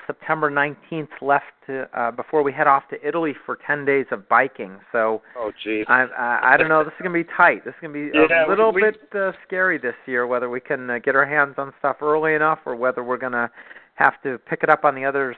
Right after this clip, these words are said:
Speaker 1: side of a ten-day window.
Speaker 2: I think we'll just have to play that by ear.
Speaker 1: We, we will,
Speaker 2: Uh,
Speaker 1: Carl. We will.
Speaker 2: So I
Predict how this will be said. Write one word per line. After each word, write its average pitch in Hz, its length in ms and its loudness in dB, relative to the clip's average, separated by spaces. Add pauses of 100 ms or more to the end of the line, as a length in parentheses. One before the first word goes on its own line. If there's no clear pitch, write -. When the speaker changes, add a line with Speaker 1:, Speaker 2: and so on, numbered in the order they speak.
Speaker 1:
side 139 240 2
of 120 100 -6
a 120 60 -4 (100)
ten-day 135 420 -2
window. 117 680 -2 (320)
Speaker 2:
I 123 120 4
think 147 160 2
we'll 147 120 2
just 127 160 -4
have 139 160 6
to 120 80 -4
play 123 240 -2
that 117 240 2
by 110 160 0
ear. 117 340 0
Speaker 1:
We, 156 200 2
we 165 200 -2
will, 165 200 4
Speaker 2:
Uh, 117 40 2
Speaker 1:
Carl. 104 420 0
We 123 120 -6
will. 110 280 0
Speaker 2:
So 120 420 4
I 131 40 2